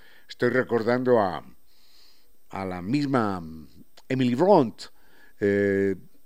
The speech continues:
con, con, con Cumbres Borrascosas y con otras obras. Son novelas, son novelas de terror, que de alguna manera uno no entiende cómo,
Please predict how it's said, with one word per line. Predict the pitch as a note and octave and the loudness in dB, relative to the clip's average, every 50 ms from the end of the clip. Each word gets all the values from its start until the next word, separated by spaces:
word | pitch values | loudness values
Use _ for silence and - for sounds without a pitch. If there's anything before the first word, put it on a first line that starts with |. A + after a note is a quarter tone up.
| - - - - - - - - - - - - - - | -20 -20 -20 -20 -20 -20 -20 -20 -20 -20 -20 -20 -16 -6
con, | - B2 A#2 A2 G#2 G2+ F2+ | -4 -4 -2 -2 -4 -8 -10
con, | - - F#2+ F#2 F#2 F2 E2 E2+ E2+ E2+ D#2+ D#2+ - - | -10 -10 -10 -10 -10 -12 -14 -14 -14 -14 -14 -16 -16 -12
con | - F#2 F2 | -10 -10 -8
Cumbres | - - C#3+ C#3+ C#3 C3+ B2 - | -4 -2 0 0 0 0 -2 0
Borrascosas | B2 B2 A#2+ A2+ - - - F3+ G3 F3 - - - - - - - - - - | 0 0 0 -2 -4 -6 -4 -4 -4 -4 -4 -8 -12 -16 -16 -18 -20 -18 -16 -14
y | A2+ G#2+ | -12 -6
con | - - G#2 F#2 | -4 -2 0 2
otras | C3 F3+ F3+ - F#2 - - - | 2 2 2 0 -4 -10 -4 0
obras. | D#3+ G3+ F3 A#2+ - - - - - - - - - - - - - - - - - - - - - - - - | 0 0 0 -2 -8 -16 -20 -20 -20 -20 -20 -20 -20 -20 -20 -20 -20 -20 -20 -20 -20 -20 -20 -20 -20 -20 -20 -16
Son | - - - F3+ G#3 G3+ | -6 -2 0 0 2 0
novelas, | F#3 D#3+ C3 D3 E3 F3 F3+ E3+ D3+ C3+ - - - - | 0 2 2 4 4 4 4 2 2 0 -4 -8 -10 -12
son | - - - E3+ | -10 -8 -6 -4
novelas | F#3 E3+ D3 D#3+ E3 E3 D3+ D3+ | -2 0 0 0 -2 -2 -4 -4
de | E3 | -4
terror, | - - D#3 D3 F3+ G#3+ G3 A2+ - - - - - - - - - - - - - - - - - - - | -4 -2 -2 0 0 0 0 0 -4 -8 -16 -20 -20 -20 -20 -20 -20 -20 -20 -20 -20 -20 -20 -20 -20 -16 -2
que | - C#3 C3+ C3+ C3+ C3+ C3 C3 | 2 4 6 8 8 8 8 8
de | B2 B2 | 8 6
alguna | C3 C3+ D#3 G#3+ G#3 G#3 | 6 6 4 2 2 2
manera | F#3+ D#3+ D3 D#3+ F#3+ G#3 G3+ F#3 D#3 C3+ | 4 4 2 2 4 4 6 6 6 6
uno | B2+ C#3+ D#3 D3 | 4 4 2 2
no | C3+ B2+ | 2 2
entiende | A2 G2 - C3 B2 G#2 F2+ | 0 -2 -2 -4 -4 -6 -4
cómo, | - F3+ G#3 A3 G#3 F3 - | 0 0 0 2 0 -2 -4